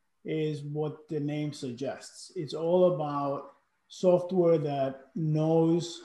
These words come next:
how people communicate, uh, and is able to reflect that same ability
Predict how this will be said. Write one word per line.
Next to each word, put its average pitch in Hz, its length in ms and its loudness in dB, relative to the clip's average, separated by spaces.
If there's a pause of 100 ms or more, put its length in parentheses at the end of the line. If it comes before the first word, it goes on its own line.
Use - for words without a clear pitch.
how 147 200 -2
people 143 480 -4
communicate, 139 720 -4 (720)
uh, 143 200 -4 (100)
and 160 200 -2
is 147 160 -4
able 156 500 2
to 139 800 -2 (100)
reflect 147 800 -2 (420)
that 139 200 0
same 143 640 -2
ability 139 460 2